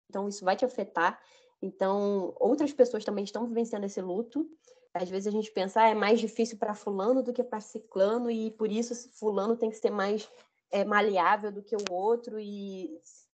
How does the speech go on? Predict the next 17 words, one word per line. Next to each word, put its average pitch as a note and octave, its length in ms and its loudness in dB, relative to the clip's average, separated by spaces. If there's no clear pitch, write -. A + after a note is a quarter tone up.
ceder G3+ 380 -2
mais." F#3+ 360 -4
Na A3 120 -6
verdade, G#3+ 420 -4
todo D#4+ 280 8
mundo C4+ 260 4
tá B3+ 80 -2
no G#3+ 140 -6
mesmo G#3 260 -4
barco. F3 380 -4
O G3+ 80 -2
luto A3 460 0
é A3 40 6
uma G#3+ 140 0
perda G#3 440 -2
em C#4+ 120 6
família, A#3+ 760 0